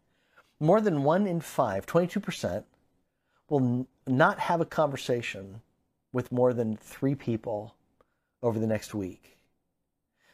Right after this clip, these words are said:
Perhaps more alarming, though, is that researchers say that two hundred twenty-five thousand individuals will go a week without talking to anyone face-to-face. Caroline Abrams,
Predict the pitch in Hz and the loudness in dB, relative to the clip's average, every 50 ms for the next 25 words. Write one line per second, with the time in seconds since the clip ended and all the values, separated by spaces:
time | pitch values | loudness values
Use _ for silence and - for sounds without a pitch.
0 | _ _ - 180 196 226 220 - 208 202 196 160 139 139 151 165 165 143 120 107 | _ _ 4 6 6 6 4 2 2 4 4 4 4 2 2 2 0 0 -2 -2
1 | 107 98 110 107 110 120 123 120 117 113 - 135 131 127 143 160 151 - 170 147 | -2 0 0 0 2 0 0 -2 -2 -4 -4 -2 0 2 2 0 2 0 0 0
2 | 143 - 139 123 - - - 139 131 127 117 120 110 - - 190 196 196 214 190 | 0 -2 -4 -6 -6 -2 0 2 2 2 0 -2 -6 -2 0 0 2 2 2 0
3 | 165 143 - - - - - - 165 156 156 147 - - 135 131 131 127 - - | -2 -4 -6 -10 -16 -18 -4 -2 0 0 0 0 0 0 2 2 0 -2 -4 -12
4 | - _ _ _ - - - - 160 165 190 202 196 170 - 165 151 147 143 - | -20 _ _ _ -20 -6 -2 0 2 4 4 4 2 2 0 0 0 0 -2 -2
5 | - 131 131 123 120 123 120 107 - 110 107 107 - - - - - - - 123 | -2 -2 0 0 0 0 0 0 0 -2 -2 -2 -4 -8 -14 -20 -18 -4 0 0
6 | 120 113 - 131 127 123 120 127 139 127 107 - - 123 123 113 123 120 113 - | 2 4 4 4 4 4 2 2 0 0 -2 -2 -4 -2 0 2 2 0 0 -2
7 | - - 113 110 - 120 107 - - - - - 147 160 165 151 127 113 101 95 | -4 -4 -4 -4 -4 -8 -8 -8 -10 -12 -8 -6 -4 -2 0 0 0 -2 -2 -4
8 | 92 90 92 92 - _ _ _ _ _ _ _ - - 101 92 - - - - | -6 -8 -10 -12 -16 _ _ _ _ _ _ _ -8 -6 -6 -6 -8 -10 -14 -14
9 | - - - - - - - - - - _ _ _ _ _ _ _ _ _ _ | -14 -16 -18 -18 -20 -20 -20 -20 -20 -20 _ _ _ _ _ _ _ _ _ _
10 | _ _ _ _ _ _ _ _ _ _ _ _ _ _ _ _ _ _ _ _ | _ _ _ _ _ _ _ _ _ _ _ _ _ _ _ _ _ _ _ _
11 | _ - 139 127 120 117 113 117 120 120 127 120 123 107 101 - - - | _ 2 4 4 4 4 2 2 2 0 2 0 0 -2 -2 -4 -10 -14